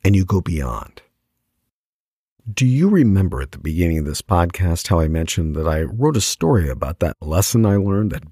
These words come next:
<laughs> big, pretty heavy lesson, and I posted it on our cancer journey dot com, the website for this program, in the blog section? Well, go there and check it out if you want. I'm not gonna talk about that lesson now because I'm gonna do a podcast specifically on it.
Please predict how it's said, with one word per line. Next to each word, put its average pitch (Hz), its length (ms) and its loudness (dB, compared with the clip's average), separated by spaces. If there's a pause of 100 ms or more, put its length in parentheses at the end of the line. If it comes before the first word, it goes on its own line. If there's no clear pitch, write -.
(240)
<laughs> - 340 -10
big, 85 240 0
pretty 87 180 0
heavy 104 260 2
lesson, 101 360 0 (440)
and 117 80 2
I 107 60 4
posted 104 480 0
it 85 100 2
on 78 220 -2 (160)
our 92 240 4
cancer 98 400 0
journey 90 300 0
dot 82 240 -4
com, 90 480 0
the 73 100 -6
website 95 460 0
for - 100 -4
this 92 160 -4
program, 92 500 0
in 85 60 0
the 71 80 -4
blog 85 380 -4
section? 107 440 -2 (640)
Well, 190 280 0
go 220 140 2
there 208 180 4
and 151 80 0
check - 260 0
it 95 80 2
out 87 160 0
if 80 160 -8
you 76 80 -8
want. 69 460 -12 (500)
I'm 117 80 2
not 185 140 4
gonna 180 160 4
talk 143 180 -4
about 117 220 0
that 104 180 0
lesson 98 460 -2
now 98 200 4
because 101 400 -2
I'm 101 80 -4
gonna 107 140 2
do 101 300 0
a - 60 -16 (140)
podcast 131 580 -2 (100)
specifically - 880 -2
on 98 220 4
it. - 100 -12